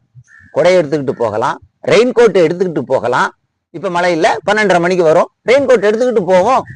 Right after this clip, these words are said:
மழை பெய்யும் போது போட்டு. இந்த அளவிற்கு தான் ஜோதிடம் உதவ முடியும். வானிலை அறிக்கை எந்த அளவுக்கு உதவுது, அந்த அளவிற்கு உதவ முடியும். எச்சரிக்கையாக இருங்கள்.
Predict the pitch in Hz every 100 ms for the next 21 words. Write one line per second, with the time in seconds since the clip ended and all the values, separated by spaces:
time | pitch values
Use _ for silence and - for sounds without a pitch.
0 | - 190 220 196 196 226 202 180 - _
1 | - 147 202 214 196 214 233 220 180 202
2 | 247 202 202 190 185 165 175 170 147 131
3 | 135 139 95 _ _ _ - - _ -
4 | _ _ _ 101 160 214 208 190 175 160
5 | 170 170 170 170 196 196 180 175 170 151
6 | 156 _ _ _ _ - 196 175 196 233
7 | 214 208 180 170 151 131 - - _ _
8 | _ - 139 143 214 208 226 196 175 151
9 | 131 131